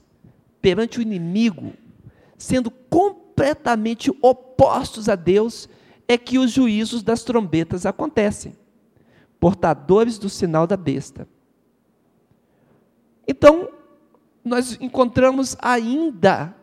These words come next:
apesar de tudo isso, um objetivo nos flagelos que Deus manda, irmãos. Existe um objetivo. Deus queria que a humanidade fosse levada a quê? Ao arrependimento.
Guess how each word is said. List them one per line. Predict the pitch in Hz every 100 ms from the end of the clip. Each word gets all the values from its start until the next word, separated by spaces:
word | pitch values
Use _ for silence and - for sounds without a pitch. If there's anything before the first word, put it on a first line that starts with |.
| _
apesar | - - 220 185 214
de | 254
tudo | 214 _ 381 294
isso, | 240 320 - - - - - _
um | 294 330 - -
objetivo | 302 359 359 214 311 320 277 302 - - - - 370 349 247 190 190 156
nos | 202 277
flagelos | - 285 247 180 196 214 214 -
que | 220
Deus | 240 254
manda, | 220 277 320 214
irmãos. | 139 135 123 - - _ _ _ _
Existe | 220 277 - 277
um |
objetivo. | 269 254 254 269 - - 311 220 156 - - _ _ _ _ _ _
Deus | 214 339
queria | - 277 240 285 294
que | 277
a |
humanidade | 254 247 226 180 226 269 254
fosse | 247 240
levada | 226 214 220 220 202
a |
quê? | - 302 427 - _ _ _ _ _ _ _ _ _ _ _ _ _
Ao | - 262
arrependimento. | 262 277 262 262 302 294 254 269 -